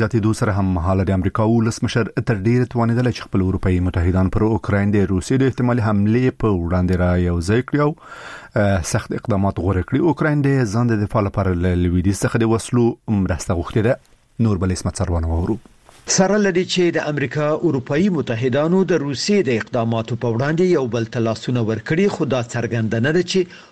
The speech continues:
Speaker 2: هغوی د څه ډول اقدام نیت لري. د اسوسییټډ پریس خبري اژانس د راپور له مخې د امریکا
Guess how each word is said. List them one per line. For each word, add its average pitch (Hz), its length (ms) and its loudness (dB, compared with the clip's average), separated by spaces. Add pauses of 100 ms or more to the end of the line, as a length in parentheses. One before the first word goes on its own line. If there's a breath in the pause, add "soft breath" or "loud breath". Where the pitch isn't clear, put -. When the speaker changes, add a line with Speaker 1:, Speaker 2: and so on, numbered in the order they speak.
(140)
Speaker 2:
هغوی 220 260 2
د 175 160 0
څه 226 120 -2 (100)
ډول 120 180 -2
اقدام 143 500 -2 (220)
نیت 135 340 -2
لري. 117 180 2 (600 loud breath)
د - 20 2 (320)
اسوسییټډ 143 720 -2
پریس 135 240 -2
خبري 131 360 0
اژانس 127 340 -2
د 123 120 0
راپور 117 340 -2
له 131 100 0
مخې - 640 -4
د 165 120 0
امریکا 202 320 2